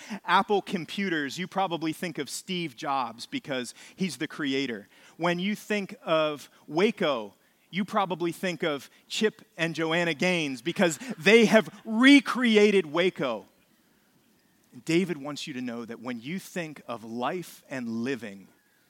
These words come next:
you should think of God because he is the creator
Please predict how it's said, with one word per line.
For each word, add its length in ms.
you 160
should 260
think 240
of 160
God 440
because 340
he 240
is 240
the 100
creator 680